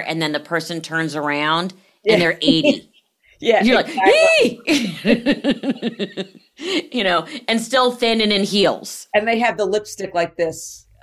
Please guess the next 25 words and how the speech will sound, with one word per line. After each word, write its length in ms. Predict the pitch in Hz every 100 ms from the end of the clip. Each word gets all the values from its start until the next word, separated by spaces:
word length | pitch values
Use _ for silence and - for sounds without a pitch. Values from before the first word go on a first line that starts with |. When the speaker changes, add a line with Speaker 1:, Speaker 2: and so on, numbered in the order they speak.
| -
Speaker 1:
Oh, 140 | 208
yeah. 260 | 180 139 123 -
Speaker 2:
Up 120 | -
above 320 | 202 196 185
their 100 | 175
lips. 200 | 175 170
But 120 | - 233
at 80 | 254
least 200 | 359 370
they 140 | 359
made 240 | 302 294
the 160 | 285 240
effort. 320 | 233 - 147
I 80 | 180
love 240 | 196 269 285
those 240 | 311 240
old 220 | 208 170
ladies. 560 | 175 165 139 139 - - _ -
They 60 | 202
Speaker 1:
Yeah. 200 | - 254
Speaker 2:
made 140 | 285 302
the 160 | 311
effort, 440 | 294 311 262 185 -
you 100 | 190
know? 400 | 196 196 269 294